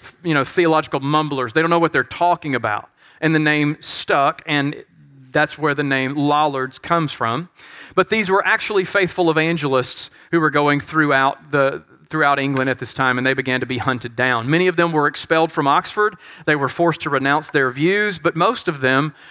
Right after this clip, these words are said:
refused to do that, and they carried on preaching the gospel and God's word wherever they went. And you can even see evidence of them two hundred years later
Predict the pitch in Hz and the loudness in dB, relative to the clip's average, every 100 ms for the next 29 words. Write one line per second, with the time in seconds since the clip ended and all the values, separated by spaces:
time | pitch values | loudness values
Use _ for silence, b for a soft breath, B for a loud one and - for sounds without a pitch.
0 | B 156 - 180 175 151 135 214 151 139 | B -4 0 0 0 -2 -2 0 2 0
1 | 147 147 147 - 190 190 170 151 151 165 | 0 -2 -2 -2 0 2 2 0 -2 -2
2 | 156 160 151 147 135 131 - 139 131 127 | -2 -2 -2 2 0 -2 -4 -2 0 0
3 | 127 131 123 123 123 123 123 120 117 123 | 0 0 -2 0 0 0 0 -2 0 0
4 | 117 - - B B B 165 165 180 208 | -2 -8 -20 B B B 0 2 2 0
5 | 196 202 185 180 180 175 180 156 180 170 | -2 0 2 2 2 0 -2 2 2 2
6 | 170 - 214 190 190 175 165 165 156 147 | -2 -6 -2 0 2 0 0 0 2 0
7 | 147 139 113 | 2 2 0